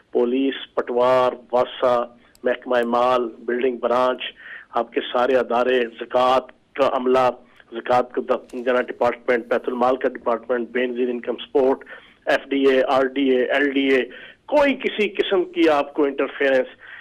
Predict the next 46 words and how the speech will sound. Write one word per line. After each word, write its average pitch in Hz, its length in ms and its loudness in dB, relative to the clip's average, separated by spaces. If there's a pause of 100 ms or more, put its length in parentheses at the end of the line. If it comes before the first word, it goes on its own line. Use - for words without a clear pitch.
(140)
इस 156 160 -2
election 135 320 -2
के 131 100 -4
अंदर 127 200 0
नजर 123 240 0
नहीं 123 200 -2
आई। 120 120 2
और 127 100 0
पाकिस्तान 123 580 -4
की - 100 -18
सत्तर - 340 -6
साल 120 260 -2
की 113 140 -12
history 117 300 -8
में 120 120 -2
पहला 143 640 0 (340)
ज़िमनी 135 360 0
election 123 380 -2
था 120 220 0
कि 123 140 -6
जिसमें 123 360 -4
वो 117 140 -2
पुरानी 131 440 0
रवायात 117 440 0
और 117 80 -10
खुसूसन 156 480 -4
पिछले 135 300 -8
दस 175 220 -4
साल 143 260 0
की 135 140 -8
जो 123 100 0
रवायात 110 440 0
थी, 117 220 -8 (560)
वो 165 80 4
आपको 135 280 2
यहाँ 117 160 0
पे 120 100 -4
नजर 110 260 -4
नहीं 117 140 0
आई। 120 80 -2
दूसरी 117 320 -8
जीत 104 300 -12
ये 98 120 -8
थी। - 200 -14 (760)
तीसरी 202 360 -2
जीत 185 260 -4